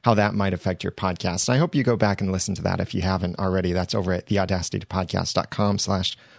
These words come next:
one hundred and seven. But in this episode, I just, I wanted to jump on one other idea I've had here that's very Christmas related,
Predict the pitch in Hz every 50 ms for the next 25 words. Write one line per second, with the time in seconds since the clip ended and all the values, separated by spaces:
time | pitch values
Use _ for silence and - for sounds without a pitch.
0 | - - - 107 107 104 98 104 104 98 95 90 90 85 - - 123 117 101 90
1 | 90 85 - - - - - - - - _ _ _ - - 151 156 151 156 175
2 | 202 - - 165 127 - 123 - - 123 117 117 104 _ _ - _ - - 143
3 | 160 151 180 165 - - - _ _ - 147 151 151 143 151 151 180 208 208 185
4 | 160 147 143 - 156 143 135 - 131 120 123 117 113 113 - 117 117 120 127 139
5 | 151 147 - - 127 120 110 123 117 113 107 101 98 90 82 101 98 95 95 87
6 | 92 - - 101 104 98 - 101 101 98 98 90 - 98 98 92 92 92 - -
7 | - - _ - 120 113 - - 110 107 131 139 160 170 151 - - - 139 -
8 | - 127 117 - - 107 101 98 101 98 95 92 - - 101